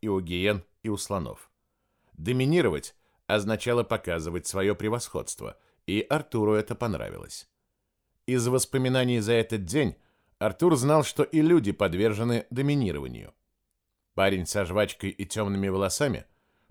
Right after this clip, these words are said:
постоянно говорит другому с кривым носом, что ему делать:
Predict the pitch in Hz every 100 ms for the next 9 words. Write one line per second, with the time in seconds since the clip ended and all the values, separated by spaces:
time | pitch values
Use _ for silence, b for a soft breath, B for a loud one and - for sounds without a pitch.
0 | - 104 - 110 143 156 143 127 127 143
1 | 110 120 131 143 78 - 104 107 110 120
2 | 143 - 127 - 123 117 117 90 53 50
3 | -